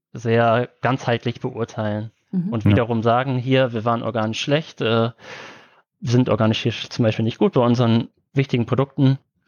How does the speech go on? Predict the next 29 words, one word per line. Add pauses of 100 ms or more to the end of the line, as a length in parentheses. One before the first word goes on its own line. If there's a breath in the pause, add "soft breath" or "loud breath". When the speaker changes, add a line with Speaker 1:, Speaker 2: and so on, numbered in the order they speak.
(960 loud breath)
Speaker 1:
Lass
uns
mal
versuchen,
jetzt
für
den
nächsten
Zeitraum (260)
da
zum
Beispiel
den
Impression-Rang (520)
zwischen
zwei
und
fünf
hinzubekommen. (520 soft breath)
Und
dann
schauen
wir
mal,
wie
sich
alle
anderen
Kennzahlen